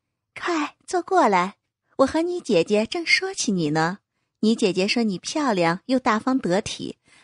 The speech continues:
领出去不知道会给我们家挣多少脸面出来呢。”荣华被说红了脸，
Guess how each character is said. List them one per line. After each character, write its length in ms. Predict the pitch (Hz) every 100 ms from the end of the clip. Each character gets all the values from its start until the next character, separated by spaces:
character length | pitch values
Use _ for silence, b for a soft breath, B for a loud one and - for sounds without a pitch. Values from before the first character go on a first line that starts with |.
| b
领 260 | 226 226
出 220 | 247 302
去 320 | 302 - 220 B B B
不 100 | 370
知 160 | - 339
道 160 | 311
会 200 | 285 320
给 120 | 247
我 160 | 220 170
们 160 | 160 185
家 340 | 254 247 262 -
挣 160 | 311
多 320 | 254 349 415
少 160 | - 247
脸 160 | 160 139
面 200 | 165 -
出 260 | - 165
来 180 | 127 104
呢。” 260 | 104 101 - _ _ _ _ _ _ _ _ _ _
荣 280 | - 220 285
华 240 | 208 185
被 120 | 247
说 240 | 220 - 285
红 280 | - 196
了 80 | 269
脸， 580 | 302 175 - 82 139 202